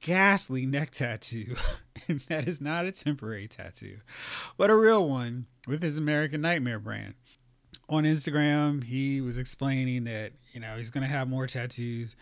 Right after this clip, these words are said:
He wanted to have his own brand on his body, which is fine. I mean, hey, man, it's, it's certainly not like he's gonna be the first guy in wrestling with a tattoo. It's just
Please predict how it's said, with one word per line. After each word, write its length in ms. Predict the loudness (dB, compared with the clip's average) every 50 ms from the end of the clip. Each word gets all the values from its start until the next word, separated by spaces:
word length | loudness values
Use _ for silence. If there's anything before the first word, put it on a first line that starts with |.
| -20 -20 -16 _
He 80 | -6
wanted 260 | -2 0 0 2 2
to 60 | 0 0
have 180 | 0 0 0
his 160 | -2 -2 -2
own 240 | 0 0 0 0 0
brand 420 | -2 -2 -2 -2 -4 -4 -4 -6 -8 -10 _
on 240 | -6 -4 -2 -2 -2
his 180 | -4 -4 -6 -6
body, 600 | -6 -6 -6 -4 -4 -6 -6 -8 -8 -10 -12 -14 -20 -20 -20 -20 -20 -20 -20 -20 _ _ _ _ _
which 160 | 4 4 4
is 160 | 6 2 -2
fine. 580 | -4 -6 -2 0 2 4 4 4 2 0 -4 -6
I 60 | -6
mean, 260 | -4 -4 -2 -2 -2
hey, 380 | 2 4 4 6 6 6 4 4
man, 420 | 2 0 0 -2 -2 -2 -4 -4
it's, 160 | -6 -6 -6 -6
it's 240 | -6 -8 -8 -8
certainly 460 | -10 -12 0 2 4 4 6 4 2 2
not 220 | 2 2 2 2
like 120 | 2 2
he's 160 | 0 0 0 0
gonna 140 | 0 0
be 80 | 0 0
the 80 | -2 -4
first 400 | -2 -2 0 0 0 0 -2 -2
guy 180 | -2 -2 -2
in 80 | -2 -2
wrestling 320 | -4 -4 -4 -6 -6 -6
with 100 | -6 -6
a 60 | -8
tattoo. 580 | -8 -6 -6 -6 -6 -6 -8 -8 -6 -6 -6 -8 -12 -18 -20 -20 -20 -20 -20 -20 _ _ _ _ _ _ _ _ _ _ _ _
It's 360 | 4 4 4 4 2 -2 -6
just 460 | -6 -4 -2 -2 -4 -4 -10 -16 -20